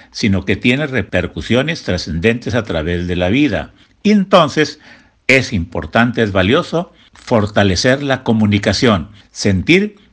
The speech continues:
que no estamos solos y que no somos nosotros una persona aislada, sino que somos porque existimos en comunidad, en organización. Y esto hay que valorarlo en forma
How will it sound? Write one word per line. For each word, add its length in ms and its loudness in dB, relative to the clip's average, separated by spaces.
que 100 0
no 140 2
estamos 440 -2
solos 500 0
y 100 -6
que 160 -4
no 120 0
somos 320 -2
nosotros 540 -2
una 200 -4
persona 420 -2
aislada, 580 0
sino 360 0
que 100 -4
somos 380 -2
porque 300 -2
existimos 680 -4
en 120 0
comunidad, 720 0
en 140 0
organización. 760 -2
Y 100 2
esto 200 -2
hay 100 0
que 100 -4
valorarlo 540 0
en 100 -4
forma 340 -4